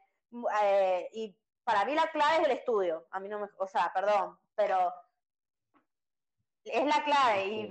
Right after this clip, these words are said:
Speaker 1: que no me vengan con que Bill Gates no terminó la universidad, pero, o sea, porque capaz lo podés aprender sobre el camino, pero si vos no estudiás,
Speaker 2: Pero lo
Speaker 1: no sabes de
Speaker 2: aprendés.
Speaker 1: leyes, no sabes de administración, economía, te, te ves sí o sí obligado a aprenderlo,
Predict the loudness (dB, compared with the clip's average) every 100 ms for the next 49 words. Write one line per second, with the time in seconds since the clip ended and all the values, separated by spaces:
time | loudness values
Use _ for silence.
0 | -2 0 0 0 0 -2 -2 -4 -2 -2
1 | 0 -2 2 2 2 -4 -12 -2 0 0
2 | 0 0 0 2 2 0 0 0 2 4
3 | 4 0 -10 _ _ -2 0 0 -2 0
4 | 0 -2 -6 -4 -2 0 0 2 2 4
5 | 2 0 0 -2 0 0 0 0 -2 -4
6 | -6 -8 _ _ _ -4 0 4 4 2
7 | 0 -2 0 2 0 2 2 2 0 0
8 | 0 0 0 2 2 2 0 -4 -2 0
9 | 2 2 0 -4 -6 -2 -2 -2 0 4
10 | 4 2 -2 -6 -2 -2 -2 -4 -2 -2
11 | -2 -8 _ _ _ _ _ -20 _ -20
12 | _ 0 0 0 0 2 2 2 0 4
13 | 4 4 4 4 2 0 2 2 2 2
14 | -2